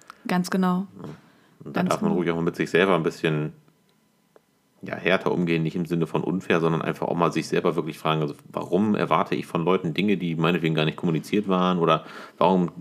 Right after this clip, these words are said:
Speaker 2: äh, trifft es mich jetzt so sehr, dass zum
Speaker 1: Mhm.
Speaker 2: Beispiel Person X Y nicht pünktlich ist, sondern, also, also warum stört mich das eigentlich?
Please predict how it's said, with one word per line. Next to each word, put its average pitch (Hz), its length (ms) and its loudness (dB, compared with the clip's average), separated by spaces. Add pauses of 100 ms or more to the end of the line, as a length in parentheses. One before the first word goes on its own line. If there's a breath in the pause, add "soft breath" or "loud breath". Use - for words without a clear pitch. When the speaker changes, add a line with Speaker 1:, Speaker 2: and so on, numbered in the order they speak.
(140)
Speaker 2:
äh, - 260 -16
trifft - 280 -4
es 214 120 -2
mich 98 180 0
jetzt 92 200 0
so 87 140 -2
sehr, 82 300 0
dass 85 180 0
zum 87 140 0
Speaker 1:
Mhm. 87 40 6
Speaker 2:
Beispiel 87 360 2
Person 82 320 0
X - 200 -8
Y 87 320 -2
nicht 85 140 -6
pünktlich 127 400 0
ist, - 160 0
sondern, 85 280 0 (440 loud breath)
also, 95 240 0 (640)
also - 180 -6 (400)
warum 165 720 0
stört - 320 0
mich - 120 -8
das - 200 -12
eigentlich? - 400 -6